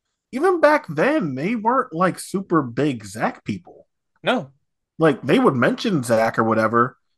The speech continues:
Speaker 1: but Zack is not someone that, like, got taken seriously by a lot of people as a wrestler, uh, of the year type of guy on that side, on, on that side of things.
Speaker 2: Right.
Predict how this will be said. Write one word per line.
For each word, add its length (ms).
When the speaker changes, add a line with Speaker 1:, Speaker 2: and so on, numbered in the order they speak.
Speaker 1:
but 440
Zack 340
is 140
not 220
someone 440
that, 220
like, 260
got 300
taken 380
seriously 840
by 640
a 80
lot 240
of 160
people 380
as 380
a 200
wrestler, 680
uh, 260
of 220
the 100
year 560
type 220
of 200
guy 560
on 260
that 180
side, 280
on, 260
on 160
that 160
side 240
of 80
things. 540
Speaker 2:
Right. 300